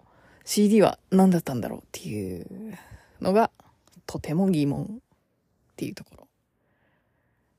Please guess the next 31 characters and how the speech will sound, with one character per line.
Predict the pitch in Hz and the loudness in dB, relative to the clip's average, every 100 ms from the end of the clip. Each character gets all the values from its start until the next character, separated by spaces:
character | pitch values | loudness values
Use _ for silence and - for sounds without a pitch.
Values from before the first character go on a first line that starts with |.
| _ _ | _ _
結 | - 180 | -16 -14
局、 | - 262 - 262 254 247 | -4 -4 -2 -2 0 -2
椎 | - 277 262 | -2 0 2
名 | 165 | 2
林 | 147 165 | 0 -2
檎 | 170 | -2
も | 170 175 - | 0 -2 -2
ベ | 175 | -2
ス | 185 | -2
ト | - | 0
ア | 240 | 0
ル | |
バ | 240 175 | 2 -2
ム | - | -4
は | |
出 | - 160 | -4 -2
さ | 247 | 0
な | 226 | -2
い | |
っ | 156 | -4
て | - | -10
言 | - | -20
っ | |
て、 | _ - - - _ _ _ _ _ _ - | _ -12 -12 -16 _ _ _ _ _ _ 2
出 | 208 226 | 2 2
し | - | -2
た | |
の | - - | -4 -6
で、 | - - - - | -6 -6 -8 -10
ま | 170 160 156 151 208 | -6 -4 -4 -8 -10
あ、 | 190 | -12